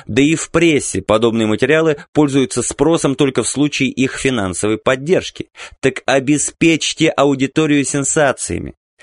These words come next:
Сейчас модно изобретать новые методики в бизнесе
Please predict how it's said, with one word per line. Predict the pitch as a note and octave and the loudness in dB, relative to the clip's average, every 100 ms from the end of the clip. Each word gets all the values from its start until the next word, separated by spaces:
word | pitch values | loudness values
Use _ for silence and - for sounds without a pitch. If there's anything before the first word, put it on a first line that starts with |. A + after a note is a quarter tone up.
| - - - | -18 -18 -8
Сейчас | G2+ - A2 - | -4 0 0 2
модно | B2+ D3 B2+ | 2 2 2
изобретать | C#3 - A2 A2+ A2+ C#3 C3 | 0 0 0 0 2 2 2
новые | C3+ C3+ B2+ | 2 2 4
методики | B2 A#2+ B2+ A#2 A#2 | 2 0 0 0 -2
в | G#2 | -2
бизнесе | B2+ E3 B2 - F#2 | -2 -2 -2 -2 -4